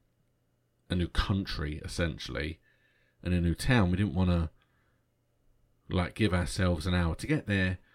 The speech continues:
before the doors open, and it took us an hour and a half. We wanted, you know, a decent, a decent thing. Although it wasn't as much of a rush, because if I remember correctly,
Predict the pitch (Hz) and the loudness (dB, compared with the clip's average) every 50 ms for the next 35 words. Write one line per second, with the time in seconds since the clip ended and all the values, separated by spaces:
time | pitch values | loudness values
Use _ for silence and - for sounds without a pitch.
0 | _ _ - - 101 - - 101 85 95 87 101 123 143 - - - 78 76 - | _ _ -8 -6 -6 -2 -2 -2 -2 0 2 4 4 4 2 0 -4 -8 -6 -4
1 | - 90 87 98 113 - - - _ _ - _ - 98 98 98 - - _ - | -2 -2 -2 -2 -4 -6 -10 -16 _ _ -14 _ -2 0 0 0 -2 -4 _ -4
2 | - 117 - - 85 - 85 87 80 78 80 82 95 113 139 107 - - - - | -4 -4 -4 -4 -8 -6 -4 -2 -2 0 0 0 2 2 2 2 0 -2 -8 -14
3 | - - - - - _ _ _ _ _ _ _ _ _ _ _ _ - 113 110 | -14 -16 -20 -20 -20 _ _ _ _ _ _ _ _ _ _ _ _ -2 0 2
4 | 113 117 104 98 92 98 113 110 95 82 85 - - - 98 92 85 - - - | 4 4 4 2 2 0 0 0 2 0 0 -2 -4 -4 -4 -4 -4 -6 -6 -4
5 | 87 82 82 78 - - 95 80 - - 90 82 76 - - 87 82 - - - | -4 -4 -4 -6 -6 -8 -10 -10 -6 -8 -8 -6 -6 -8 -8 -8 -8 -8 -2 -2
6 | 117 101 - - - _ _ _ _ _ _ _ _ _ _ _ _ _ _ _ | -2 -2 -2 -6 -14 _ _ _ _ _ _ _ _ _ _ _ _ _ _ _
7 | _ _ _ _ _ _ _ _ _ _ _ _ _ - 131 131 127 135 131 135 | _ _ _ _ _ _ _ _ _ _ _ _ _ 4 4 4 4 4 4 6
8 | 135 131 135 131 127 - - - - _ _ _ _ _ _ _ - 131 113 135 | 6 6 6 4 2 -2 -6 -14 -20 _ _ _ _ _ _ _ -2 0 0 0
9 | 151 147 196 202 131 156 - - 110 104 104 95 - - - 120 - 135 131 127 | -2 -2 -4 -4 -4 -4 -4 -2 0 2 2 0 0 0 -2 0 0 0 -2 0
10 | 131 139 139 143 139 - - - - - - _ _ _ _ _ _ _ _ _ | 0 0 0 0 -2 -4 -8 -12 -12 -14 -18 _ _ _ _ _ _ _ _ _
11 | _ _ _ - 113 104 - - 123 120 117 113 113 104 - - - - _ _ | _ _ _ -8 -8 -8 -4 0 0 2 2 2 0 -2 -8 -12 -16 -20 _ _
12 | _ _ _ _ _ _ _ _ _ _ 123 139 147 143 - - _ - 127 127 | _ _ _ _ _ _ _ _ _ _ -4 -4 -4 -4 -6 -12 _ -6 -4 -2
13 | 127 120 117 123 127 127 123 123 107 - - - 113 101 90 110 135 - - - | -2 -2 -2 0 -2 -2 -2 -4 -6 -8 -6 -8 -8 -8 -4 -4 -4 -4 -4 -6
14 | _ - 85 - - - - 95 110 123 120 | _ -12 -10 -10 -10 -10 -8 -6 -6 -6 -8